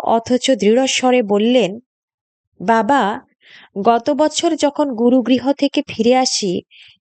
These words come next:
তখন আপনি বলেছিলেন আমায় কিছুদিন দেশ ভ্রমণে যাবার অনুমতি দেবেন।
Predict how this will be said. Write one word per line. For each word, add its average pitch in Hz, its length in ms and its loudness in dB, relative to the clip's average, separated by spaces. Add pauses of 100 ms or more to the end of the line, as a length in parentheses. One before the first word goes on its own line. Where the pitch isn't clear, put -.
(160)
তখন 220 280 0
আপনি 214 320 -2
বলেছিলেন 208 800 0 (540)
আমায় 220 380 0
কিছুদিন 233 600 -2
দেশ 202 420 0
ভ্রমণে 240 380 0
যাবার 247 340 2
অনুমতি 208 540 0
দেবেন। 175 360 -2